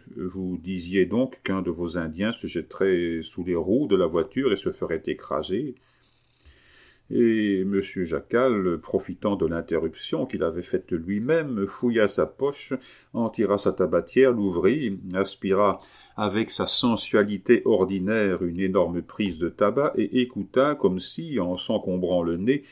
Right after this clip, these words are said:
il s'était ouvert les oreilles. À la vue de cet accident qui fera jeter les hauts cris à la foule et détournera un instant l'attention de l'escorte, reprit le général, tout ce qu'il y aura d'hommes à la portée de la charrette la renversera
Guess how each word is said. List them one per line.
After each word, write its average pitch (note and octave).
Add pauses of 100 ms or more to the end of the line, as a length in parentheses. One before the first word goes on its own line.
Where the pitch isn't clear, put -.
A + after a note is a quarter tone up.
(200)
il A2+
s'était -
ouvert F#2+
les E2+
oreilles. D#2+ (1300)
À B2+
la C3
vue D3+
de A2+
cet A2+
accident B2
qui A2
fera G#2
jeter G#2
les G2
hauts G2
cris G2+
à F#2
la F#2+
foule C3+
et F2+
détournera F#2
un F2+
instant F#2
l'attention F2+
de E2
l'escorte, F#2+
reprit G2+
le F#2
général, G#2+ (560)
tout D#3+
ce C#3
qu'il A2
y G#2
aura F#2+
d'hommes A#2
à G2
la F#2
portée G2+
de G2+
la F2+
charrette F2
la E2+
renversera F#2+